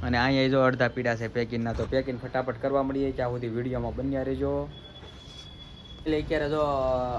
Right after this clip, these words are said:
દોઢ વાગી ગયો છે અને હવે બધું તમને ખબર છે, બધું પેકિંગનું ને બેકિંગનું બધું કામ ફર્સ્ટ ક્લાસ કરી નાખ્યું હતું. અને અત્યારે એક વાગી ગયો, જમવા બેસી ગયા છીએ. જમવામાં જ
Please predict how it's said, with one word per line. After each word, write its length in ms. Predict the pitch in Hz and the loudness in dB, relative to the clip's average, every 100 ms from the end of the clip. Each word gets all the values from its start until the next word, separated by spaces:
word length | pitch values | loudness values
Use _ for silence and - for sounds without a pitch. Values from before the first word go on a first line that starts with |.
| - - - 117 | -6 -8 -6 -4
દોઢ 200 | 147 151 | 0 2
વાગી 220 | 143 156 170 | 4 2 2
ગયો 160 | 175 | 0
છે 120 | 170 | 0
અને 500 | 175 165 143 135 131 | 2 4 2 0 0
હવે 120 | 131 135 131 131 127 127 127 123 123 | 0 2 2 2 2 0 -2 -4 -4
બધું 480 | 131 131 123 120 - | -2 -2 -2 -6 -6
તમને 200 | 139 127 | -6 -4
ખબર 240 | 147 135 | -4 -4
છે, 80 | 127 | -4
બધું 260 | 123 123 | -4 -6
પેકિંગનું 420 | - 135 147 139 127 | -4 -4 -4 -4 -2
ને 60 | |
બેકિંગનું 360 | 135 135 131 123 | -4 -4 -4 -4
બધું 240 | 135 135 | -2 -2
કામ 160 | 127 131 | 0 -2
ફર્સ્ટ 220 | 135 127 | -4 -4
ક્લાસ 240 | 143 131 | -4 -4
કરી 100 | 151 | -4
નાખ્યું 280 | 147 143 160 | -4 -4 -4
હતું. 180 | 156 156 | 0 0
અને 140 | 135 | 0
અત્યારે 260 | 127 127 127 | -2 -2 -2
એક 180 | 135 139 | -2 -2
વાગી 220 | 147 151 | -4 -2
ગયો, 100 | 156 | -4
જમવા 320 | 127 127 135 | -2 -4 -4
બેસી 200 | 127 139 | -2 -4
ગયા 160 | 139 139 | -2 -4
છીએ. 200 | 147 139 | -4 -4
જમવામાં 420 | 131 147 143 | -4 -2 0
જ 40 | 147 | 0